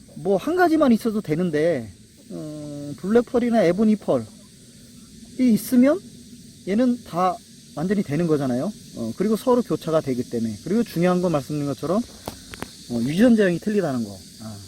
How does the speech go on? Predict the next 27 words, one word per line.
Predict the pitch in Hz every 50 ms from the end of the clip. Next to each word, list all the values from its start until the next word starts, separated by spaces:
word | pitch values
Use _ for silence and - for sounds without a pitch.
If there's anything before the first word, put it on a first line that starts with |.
| - -
근데 | - 160 226 240
뭐 | 220 190 165 143 120 110 - - - - - - - - - - - - - -
저희가 | 147 160 185 185 185 180
하는데 | 180 175 170 160 156
뭐 | 151 147 143
유전자까지 | 143 139 170 180 180 175 185 160 - - 156 151 139 139
알 | 135 123 143 151 147 131 - - - - -
필요는 | - - 220 254 240 170
없죠. | 131 - - - 160 131 131 147 160 143 120 113 - - - - - - - - - - - 135
근데 | 139 151 156 160 170 196 208 - - - - - - - - - - -
우리는 | 139 147 165 170 170 165 160 156 156 151 147
뭐 | 139 151 143
이렇게 | 135 151 156 - - 151
보면 | - - 139 143 151 147 143 139
다 | - - 139 135 135 135
이게 | 139 139 139 143
수분이 | 135 - - 185 190 190 180 160
된다 | - 135 131 151 143 123
안 | 127 139
된다는 | 151 156 151 139 131 135 139 139 127 - - - - - - - - - -
이제 | 127 131 127
경험으로 | - - 135 139 160 156 160 147 135
알고, | 120 131 139 139 139 123 - 131 - - - - - - - - - -
알고 | 127 139 160 156 151
있는 | 139 147 170 170 170
거잖아요. | 156 139 131 131 117 113 110 110 107 104 98 - 123
예. | 120 120